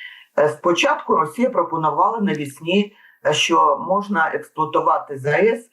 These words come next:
спільно Україна і Росія. Потім з'явився варіант,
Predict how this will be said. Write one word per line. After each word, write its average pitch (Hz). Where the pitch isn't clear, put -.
спільно 165
Україна 156
і 143
Росія. -
Потім 262
з'явився 196
варіант, 175